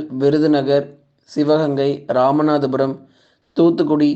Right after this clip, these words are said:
திருநெல்வேலி மற்றும் கன்னியாகுமரி போன்ற மாவட்டங்களில் இன்று மற்றும் நாளை பரவலாக நமக்கு மழை அதிகரிக்க வாய்ப்பு இருக்கு. அதே சமயங்களில் வட தமிழக உள் மாவட்டங்களிலும் கனமழை பெய்யும். திருவண்ணாமலை, கரூர், நாமக்கல், சேலம்,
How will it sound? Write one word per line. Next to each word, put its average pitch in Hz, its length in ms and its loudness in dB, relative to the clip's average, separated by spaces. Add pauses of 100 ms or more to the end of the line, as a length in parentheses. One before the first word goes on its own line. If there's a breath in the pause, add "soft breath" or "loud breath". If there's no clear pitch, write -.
திருநெல்வேலி 151 540 0
மற்றும் 139 300 -2
கன்னியாகுமரி 143 580 -2
போன்ற 135 260 -4
மாவட்டங்களில் 123 680 -4
இன்று 147 320 0
மற்றும் 139 320 -2
நாளை 131 420 2
பரவலாக 135 540 0
நமக்கு 131 260 -4
மழை 127 380 0
அதிகரிக்க 131 520 -2
வாய்ப்பு 120 320 -2
இருக்கு. 117 240 0 (840 soft breath)
அதே 147 320 2
சமயங்களில் 151 760 0
வட 139 300 2
தமிழக 170 500 2
உள் 156 280 2
மாவட்டங்களிலும் 147 840 0
கனமழை 139 460 0
பெய்யும். 127 320 -8 (960)
திருவண்ணாமலை, 147 760 2 (240)
கரூர், 147 460 2 (180)
நாமக்கல், 143 640 0 (140)
சேலம், 151 560 0